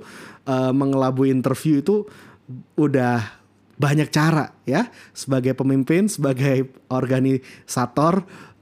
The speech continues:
eh, owner bisnis, C E O gitu, mesti paham tentang hal ini. Jangan sampai terkelabui sama hal itu. Jadi make sure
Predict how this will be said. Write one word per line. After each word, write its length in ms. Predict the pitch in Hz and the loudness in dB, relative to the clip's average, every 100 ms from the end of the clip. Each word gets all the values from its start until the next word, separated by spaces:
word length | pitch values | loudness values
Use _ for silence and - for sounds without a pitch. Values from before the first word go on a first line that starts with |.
| - | -8
eh, 400 | 127 123 120 120 120 | -4 -2 0 -2 -2
owner 320 | 139 151 147 | 0 2 2
bisnis, 480 | 139 139 - 170 165 | 2 0 0 0 2
C 220 | 139 135 | 0 2
E 20 | 151 | 2
O 240 | 151 196 156 | 2 2 2
gitu, 340 | 127 120 117 - | 0 0 -2 -4
mesti 240 | 143 156 | 0 0
paham 320 | 151 143 160 | 2 0 0
tentang 240 | 143 131 127 | 0 -2 0
hal 160 | 120 | 0
ini. 320 | 123 127 110 - - - 131 | 0 0 -2 -6 -20 -6 -2
Jangan 260 | 131 139 | 0 0
sampai 240 | 139 151 151 | 0 -2 -2
terkelabui 560 | 139 135 131 123 135 | -4 -2 -2 0 0
sama 240 | 131 123 117 | 0 0 0
hal 160 | 110 | -2
itu. 320 | 117 113 104 - - - - | -4 -4 -4 -6 -16 -20 -8
Jadi 240 | 117 143 175 | 0 2 2
make 240 | 143 147 | 0 0
sure 240 | - 233 | 0 0